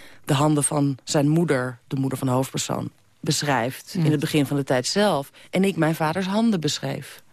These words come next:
Speaker 2: Precies, ja.
Speaker 1: En
Speaker 2: Dat
Speaker 1: ik,
Speaker 2: soort dingen.
Speaker 1: en ik heb het over de, de, dat muziek, dat hij hield,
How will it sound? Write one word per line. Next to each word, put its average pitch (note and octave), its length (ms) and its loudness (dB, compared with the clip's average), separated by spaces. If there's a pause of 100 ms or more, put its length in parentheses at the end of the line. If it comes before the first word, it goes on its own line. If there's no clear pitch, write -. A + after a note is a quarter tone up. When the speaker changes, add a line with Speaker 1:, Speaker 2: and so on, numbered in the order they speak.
(240)
Speaker 2:
Precies, - 480 -8
ja. E3 320 2
Speaker 1:
En E3 160 2
Speaker 2:
Dat - 80 2
Speaker 1:
ik, E3 80 2
Speaker 2:
soort - 200 -8
dingen. C#3+ 220 -2
Speaker 1:
en F3+ 160 2
ik E3 120 2 (160)
heb D#3 280 2
het E3 120 -4
over D#3 340 0
de, E3 220 0
de, D3+ 360 -2
dat D3+ 300 -2
muziek, D3+ 680 0 (400)
dat D#3+ 240 -2
hij D#3 80 -4
hield, D3 240 0